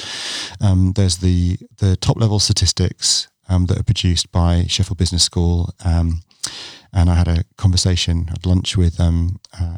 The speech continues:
Andrew Johnson from the business school on Wednesday to talk about what we're gonna focus on. And we, we're gonna focus on business births. So we're looking at new company formation in this episode and breaking that down,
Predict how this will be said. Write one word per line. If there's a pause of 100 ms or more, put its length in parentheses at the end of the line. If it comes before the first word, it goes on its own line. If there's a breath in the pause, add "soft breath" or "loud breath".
(120)
Andrew
Johnson
from
the
business
school (460 soft breath)
on
Wednesday
to
talk
about (120)
what
we're
gonna
focus
on. (180)
And
we,
we're
gonna
focus
on
business
births. (720)
So
we're
looking
at
new
company
formation
in
this
episode (800)
and
breaking
that
down,